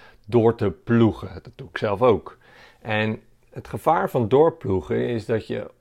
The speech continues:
of niet uitkomt waar je had gewild,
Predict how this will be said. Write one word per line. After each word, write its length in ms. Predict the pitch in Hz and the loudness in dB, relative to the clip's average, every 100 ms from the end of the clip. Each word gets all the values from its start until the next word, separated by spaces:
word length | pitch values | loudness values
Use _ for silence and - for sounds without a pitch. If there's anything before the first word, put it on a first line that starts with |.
| _ _ | _ _
of 300 | - 214 226 | -4 -2 0
niet 180 | 170 131 | -4 0
uitkomt 500 | 123 113 117 104 90 | 2 2 -2 -6 -6
waar 260 | 95 95 92 | -4 -4 -4
je 180 | 85 78 _ _ _ _ | -8 -12 _ _ _ _
had 200 | - 95 | -16 -14
gewild, 580 | - 90 104 185 - - | -6 0 2 0 -2 -14